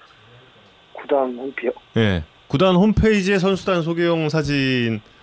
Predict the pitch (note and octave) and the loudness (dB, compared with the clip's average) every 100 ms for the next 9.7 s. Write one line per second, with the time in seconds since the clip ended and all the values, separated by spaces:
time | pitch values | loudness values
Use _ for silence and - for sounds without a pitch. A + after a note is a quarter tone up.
0 | - - - D#3+ F#3 G3+ F#3+ F3 B3 B3+ | -20 -18 -4 0 2 2 0 0 0 2
1 | B3+ A#3 A3 A#3+ G3+ G3 F3+ D#3 A#2+ - | 2 2 2 0 0 2 2 2 -2 -8
2 | _ _ _ _ A2 D#3 A3 G#3+ G#3 G3+ | _ _ _ _ 0 2 2 2 2 2
3 | G#3 F#3+ F3+ F3 E3 C3+ D3 E3 D#3 D3 | 0 0 0 0 0 -2 -2 -2 -4 -2
4 | D#3+ E3+ D#3 C#3 - - G#3+ G#3 G3 F#3 | -2 -2 -2 -4 -8 -6 -2 0 0 -4
5 | E3+ C#3+ - D3 C#3+ C#3 C3+ C3+ C#3+ G2 | -6 -12 -8 -4 -2 -4 -6 -2 -2 0
6 | A2 A2+ G#2+ D3+ D#3 E2+ - _ _ - | 0 -2 -2 -2 -2 -4 -12 _ _ -20
7 | _ _ - B2+ A2+ - G3 G3 E3+ C3 | _ _ -8 -2 -2 -2 -2 -2 0 -2
8 | - C#3 C3 C#3+ G3+ G3+ G#3+ A3 G#3 F#3 | -2 -6 -4 -2 0 0 0 0 -2 0
9 | F3+ D3 C#3+ C#3+ C#3+ B2 | -2 0 -2 0 0 0